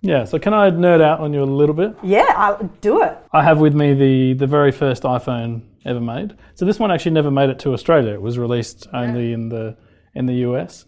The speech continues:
Speaker 1: I was an enterprise developer at the time. Um, this thing had come out and no one knew anything about it, right?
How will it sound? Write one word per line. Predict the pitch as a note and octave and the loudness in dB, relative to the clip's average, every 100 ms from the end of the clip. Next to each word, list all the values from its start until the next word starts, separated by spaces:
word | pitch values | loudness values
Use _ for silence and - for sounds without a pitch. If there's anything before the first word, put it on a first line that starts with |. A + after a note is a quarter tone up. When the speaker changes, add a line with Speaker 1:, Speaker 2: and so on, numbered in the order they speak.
| - | -2
Speaker 1:
I | D#3+ | 2
was | D#3 | 2
an | C#3+ | 2
enterprise | C#3+ C#3 C#3 B2 | -2 -2 -2 -2
developer | A#2+ B2+ D#3+ E3+ | -2 -2 -2 -2
at | |
the | E3 | -6
time. | - D#3+ D#3 D#3 D#3 _ _ _ | -6 -4 -4 -6 -10 _ _ _
Um, | - A#2+ A#2 | -8 -6 -2
this | F3+ G3 | -2 0
thing | F#3 | 0
had | D3+ | -2
come | B2+ C3 | -2 -2
out | C3+ C3 C3 A#2+ | 2 2 0 -2
and | B2 | -4
no | D3+ | -2
one | D3 C3+ | 0 0
knew | B2 | -2
anything | A#2 C3 | -4 -8
about | A2 A#2 G#2+ | -6 -6 -6
it, | |
right? | F#2+ G#2+ | -10 -14